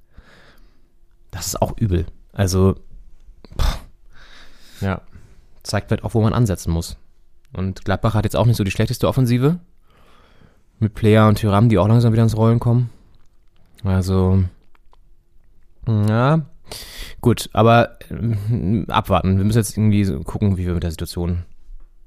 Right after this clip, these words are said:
Speaker 1: also nicht wir, <laughs> aber Taifun Korkut vor allen Dingen, muss gucken, wie er mit der Situation, der Situation jetzt umgeht. Und da muss auf jeden Fall was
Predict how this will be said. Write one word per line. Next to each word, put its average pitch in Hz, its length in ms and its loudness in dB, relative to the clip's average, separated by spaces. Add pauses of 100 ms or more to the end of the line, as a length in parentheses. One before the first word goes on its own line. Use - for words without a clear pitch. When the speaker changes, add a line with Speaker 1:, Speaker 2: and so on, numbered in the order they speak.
(500)
Speaker 1:
also 82 180 -6
nicht 78 180 -10
wir, 90 200 -2 (200)
<laughs> 92 220 -6
aber 92 320 0 (560)
Taifun 92 320 0
Korkut - 380 -4 (220)
vor - 140 -6
allen 107 140 2
Dingen, 110 200 0 (140)
muss 92 200 -6
gucken, 90 200 -6
wie 92 40 -2
er 92 80 0
mit 85 100 -4
der 87 60 -4
Situation, 90 340 -4
der 87 140 -10
Situation 98 360 -4
jetzt 107 100 0
umgeht. 127 280 -2 (1040)
Und 87 640 -6
da 87 400 -4
muss 92 720 -4
auf - 200 -6
jeden 110 120 0
Fall 117 600 4
was - 360 -2